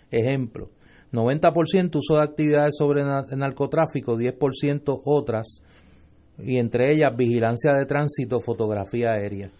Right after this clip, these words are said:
El gobernador puede viajar en estos vehículos solo si está supervisando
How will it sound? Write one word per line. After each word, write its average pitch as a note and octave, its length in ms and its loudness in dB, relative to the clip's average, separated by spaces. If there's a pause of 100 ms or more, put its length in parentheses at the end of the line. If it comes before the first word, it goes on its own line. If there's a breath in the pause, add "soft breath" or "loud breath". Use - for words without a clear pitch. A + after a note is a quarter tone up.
(340 soft breath)
El A#2+ 160 2
gobernador B2+ 640 4
puede G3 260 6
viajar D#3+ 560 2
en B2 140 -4
estos D3 300 -2
vehículos D3+ 540 2
solo F#3+ 480 2
si - 240 -4
está C#3+ 380 -2
supervisando C#3+ 1000 -4